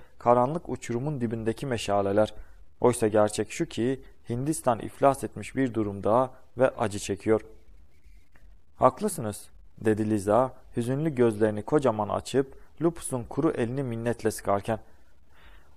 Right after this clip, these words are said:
"Ama bunu daha önce ben nasıl düşünemedim?" Sergiyi gezdikten sonra Liza ve Wolf kafeye gittiler.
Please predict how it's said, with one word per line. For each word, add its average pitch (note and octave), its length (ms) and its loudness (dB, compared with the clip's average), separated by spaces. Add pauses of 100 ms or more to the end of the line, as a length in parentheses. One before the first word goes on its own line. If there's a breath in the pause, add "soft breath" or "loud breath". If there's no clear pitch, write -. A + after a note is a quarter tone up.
"Ama B2+ 240 4
bunu F3 420 0
daha F3 260 2
önce D3+ 320 2 (120)
ben D3+ 220 4
nasıl D#3+ 300 -2
düşünemedim?" G2+ 500 -4 (1300)
Sergiyi A2+ 480 4
gezdikten A2 520 2
sonra G#2 260 -4
Liza A2+ 640 2
ve G#2+ 160 4
Wolf B2+ 400 -4
kafeye G2+ 380 2
gittiler. G2+ 380 2